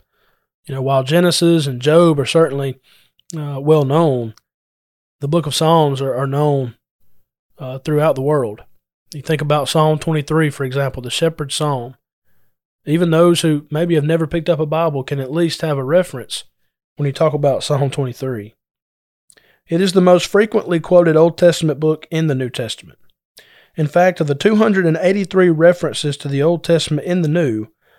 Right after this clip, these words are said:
one hundred and sixteen are from the Psalms. It's truly amazing to think about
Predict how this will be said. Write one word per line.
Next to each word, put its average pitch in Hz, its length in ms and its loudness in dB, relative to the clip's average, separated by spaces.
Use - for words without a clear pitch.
one 190 300 4
hundred 196 300 2
and 147 180 -2
sixteen 143 960 -8
are 143 100 -4
from 156 220 2
the 139 80 0
Psalms. - 560 -8
It's - 340 -6
truly 202 320 4
amazing 147 480 0
to 127 80 -10
think 170 240 -4
about 120 420 -8